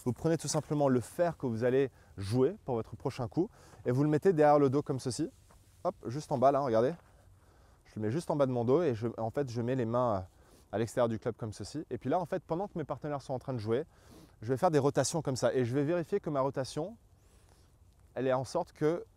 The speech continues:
tout mon corps va bouger. Regardez, les mollets, les pieds bougent, le bas du corps bouge, le haut du corps, la tête,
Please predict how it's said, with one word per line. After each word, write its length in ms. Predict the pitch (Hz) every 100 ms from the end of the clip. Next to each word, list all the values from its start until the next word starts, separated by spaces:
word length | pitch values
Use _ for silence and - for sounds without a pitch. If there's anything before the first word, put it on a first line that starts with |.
| - -
tout 140 | 214
mon 160 | 202 156
corps 180 | 190
va 120 | 156 151
bouger. 260 | 139 127
Regardez, 340 | 123 135 131 107 - - - -
les 160 | 120 139
mollets, 360 | 151 165 156
les 180 | 120 135
pieds 340 | - - 170
bougent, 280 | 139 160 127
le 100 | 123
bas 180 | 127 165
du 120 | 160
corps 200 | - 160
bouge, 240 | 131 135 113
le 100 | 135
haut 120 | 175
du 120 | 160
corps, 220 | - 151
la 140 | 117 135
tête, 320 | - 131 -